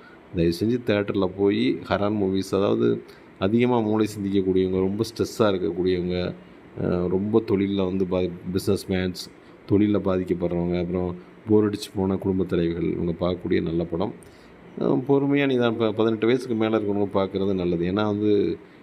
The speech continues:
ரத்தம் சம்மந்தப்பட்ட விஷயங்கள் நிறைய வருது. படம் கொஞ்சம் ரெண்டு, மூணு காட்சிகள்லாம் வந்து மிகைப்படுத்தப்பட்ட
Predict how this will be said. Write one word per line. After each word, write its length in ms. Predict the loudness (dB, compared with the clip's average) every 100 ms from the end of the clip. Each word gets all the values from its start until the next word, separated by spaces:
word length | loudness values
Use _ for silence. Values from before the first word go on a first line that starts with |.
| -18
ரத்தம் 420 | -2 -2 2 0 0
சம்மந்தப்பட்ட 520 | -2 0 -2 -2 -4
விஷயங்கள் 480 | -2 -2 0 0 0
நிறைய 260 | 0 0
வருது. 380 | -2 -4 -4 -4 -8 -20 -20 -20 -20 -20 -10 -6 0
படம் 220 | 2 2
கொஞ்சம் 640 | 2 0 2 2 2 2 2
ரெண்டு, 200 | 2 0
மூணு 160 | 0 0
காட்சிகள்லாம் 680 | 0 -2 -2 0 0 0 0
வந்து 180 | 0
மிகைப்படுத்தப்பட்ட 1040 | 2 0 -2 -2 -2 -4 -2 0 2 0